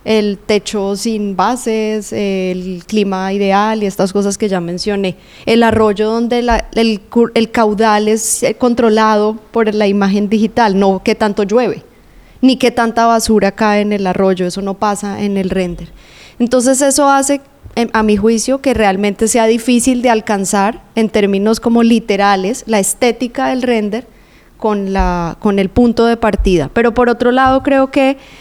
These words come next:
hay una, una intención de inversión visible que no necesariamente responde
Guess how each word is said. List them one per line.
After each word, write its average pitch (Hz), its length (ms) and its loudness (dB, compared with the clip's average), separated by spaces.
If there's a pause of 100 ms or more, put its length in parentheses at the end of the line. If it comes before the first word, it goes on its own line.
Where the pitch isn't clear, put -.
(340)
hay 240 220 4
una, 247 960 2
una 240 220 4
intención 247 800 2
de 269 80 2
inversión 240 580 4
visible 220 720 2 (680)
que 240 120 2
no 233 220 4
necesariamente 226 760 0
responde 226 720 2